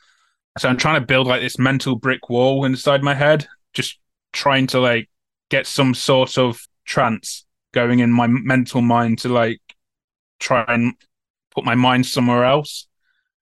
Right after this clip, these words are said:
And, uh, eventually we, we get to Donetsk, and I only know we get to, to Donetsk because, uh,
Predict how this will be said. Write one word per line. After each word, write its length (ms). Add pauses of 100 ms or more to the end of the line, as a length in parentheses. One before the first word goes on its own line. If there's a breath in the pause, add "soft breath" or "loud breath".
(540)
And, 460
uh, 180
eventually 680
we, 300
we 100
get 260
to 480
Donetsk, 640
and 100
I 40
only 160
know 140
we 100
get 180
to, 140 (260)
to 100
Donetsk 460
because, 320
uh, 120